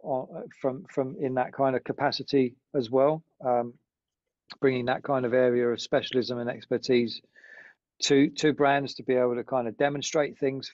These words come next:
for, for brands. We've just been working on some really exciting stuff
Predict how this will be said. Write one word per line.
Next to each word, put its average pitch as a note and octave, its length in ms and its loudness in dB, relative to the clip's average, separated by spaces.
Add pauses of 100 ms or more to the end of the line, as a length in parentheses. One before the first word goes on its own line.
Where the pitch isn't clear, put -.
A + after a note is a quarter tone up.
for, C3+ 240 0 (440)
for C#3+ 100 -6
brands. C3+ 400 0
We've A2+ 100 -18
just C3 160 -10
been B2 160 -2
working A#2+ 280 -4
on A#2 60 -8
some A#2+ 180 -8
really A#2+ 240 4
exciting A#2 460 -2
stuff A2+ 240 -4